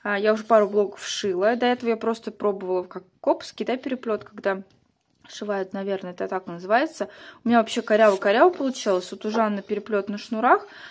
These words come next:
Мне более-менее ничего так начало получаться, но я уже, наверное, год такие альбомы не делала.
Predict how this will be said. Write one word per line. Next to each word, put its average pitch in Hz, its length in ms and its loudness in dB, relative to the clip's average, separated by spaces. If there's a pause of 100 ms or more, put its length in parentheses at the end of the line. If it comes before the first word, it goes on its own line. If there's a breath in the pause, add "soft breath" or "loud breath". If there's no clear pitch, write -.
(120)
Мне 262 160 4
более-менее 226 760 2 (420)
ничего 208 460 0
так 170 180 -6
начало 185 300 -4
получаться, 214 680 0
но 214 100 0
я 220 160 2
уже, 214 260 0
наверное, 202 400 -4
год 180 300 -6
такие 170 300 -8
альбомы 170 360 -6
не 175 120 -12
делала. 240 480 0